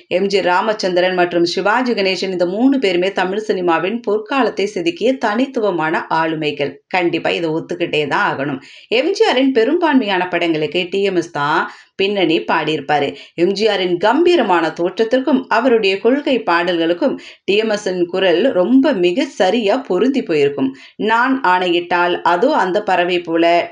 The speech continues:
நல்ல நல்ல பிள்ளைகளை நம்பி போன்ற எண்ணற்ற பாடல்கள்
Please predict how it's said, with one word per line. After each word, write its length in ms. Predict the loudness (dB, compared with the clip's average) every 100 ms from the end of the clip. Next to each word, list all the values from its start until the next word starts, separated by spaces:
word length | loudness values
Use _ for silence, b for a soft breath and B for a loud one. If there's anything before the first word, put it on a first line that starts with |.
| 0
நல்ல 260 | 0 0 0
நல்ல 240 | 0 0 0
பிள்ளைகளை 480 | 0 -2 0 0
நம்பி 280 | 2 2 0
போன்ற 260 | 0 0 0 0
எண்ணற்ற 420 | 2 0 0 -2 -2
பாடல்கள் 520 | 0 0 0 2